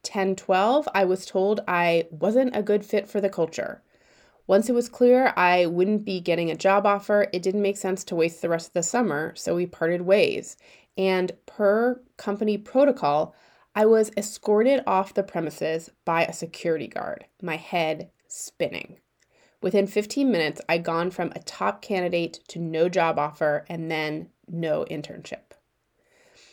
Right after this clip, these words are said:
In the last eight years, Catherine has spent a lot of time thinking about what went wrong in that conversation. She's also spent years poring over research on negotiation tactics and has since founded Worth More Strategies,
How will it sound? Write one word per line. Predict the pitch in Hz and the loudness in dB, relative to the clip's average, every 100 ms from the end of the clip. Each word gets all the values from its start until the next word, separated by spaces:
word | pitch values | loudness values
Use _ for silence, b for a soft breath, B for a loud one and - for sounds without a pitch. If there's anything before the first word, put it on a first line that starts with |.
| b b b _ _ _ | b b b _ _ _
In | 220 | 0
the | 220 | 4
last | 226 269 370 - | 4 2 -2 0
eight | 220 240 180 | 0 0 -2
years, | 165 165 165 | 2 2 0
Catherine | - 220 220 277 247 | -10 -10 -2 -2 -2
has | 247 | -6
spent | - 220 | -4 -4
a | - | -4
lot | 175 170 165 165 | -6 -2 2 2
of | 170 | -2
time | 175 160 | -6 -6
thinking | - 156 156 | -6 -8 -6
about | 156 151 | -4 -2
what | 151 - | 0 0
went | 170 170 | -2 -4
wrong | 156 151 151 151 | -4 -4 -6 -8
in | 160 | -8
that | 143 - | -8 -8
conversation. | - 117 - - - - - _ b b b b b | -10 -10 -10 -10 -10 -12 -16 _ b b b b b
She's | - 226 | -2 2
also | 220 240 | 2 2
spent | 262 254 | -2 -2
years | 208 196 196 | 0 0 -2
poring | - 196 202 220 | -4 0 2 2
over | 165 170 | 0 -2
research | 160 165 190 196 180 - | -2 -2 -2 -2 -2 -2
on | 165 | -6
negotiation | 160 123 - 165 190 196 196 | -4 -4 -4 0 0 0 -4
tactics | 175 165 175 165 - - | -4 -6 -4 -4 -6 -16
and | 170 190 | -12 -8
has | 208 175 | -4 -4
since | - 254 269 | 0 0 0
founded | - 196 180 180 165 151 165 | -2 -2 0 2 2 0 0
Worth | 185 214 | 0 2
More | 240 | 0
Strategies, | 247 147 107 160 - - | 2 -2 -4 -4 -8 -8